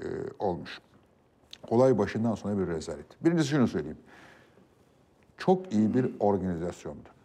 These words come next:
Bodrum'da yeni kurulmuş bir,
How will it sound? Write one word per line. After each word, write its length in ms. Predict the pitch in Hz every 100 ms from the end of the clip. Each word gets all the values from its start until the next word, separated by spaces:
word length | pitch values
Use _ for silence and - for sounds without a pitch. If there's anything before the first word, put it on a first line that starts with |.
| _ _ _ - - - _
Bodrum'da 640 | 139 151 120 98 87 107
yeni 320 | 120 104 127 135
kurulmuş 520 | 104 90 101 104 -
bir, 140 | 101